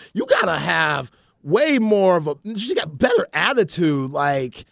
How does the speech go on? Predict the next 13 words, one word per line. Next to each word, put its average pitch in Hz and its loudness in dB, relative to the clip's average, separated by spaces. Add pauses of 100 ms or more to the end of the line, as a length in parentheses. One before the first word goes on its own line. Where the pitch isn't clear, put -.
(180)
it's, 202 0
he's 240 -2
a 170 0
different 156 -2
type 143 -4
of 117 -14
cat, 143 -2
and 127 -4 (400)
it, 143 0 (240)
I 151 2
know 160 0
he's 156 -6
hurt 180 0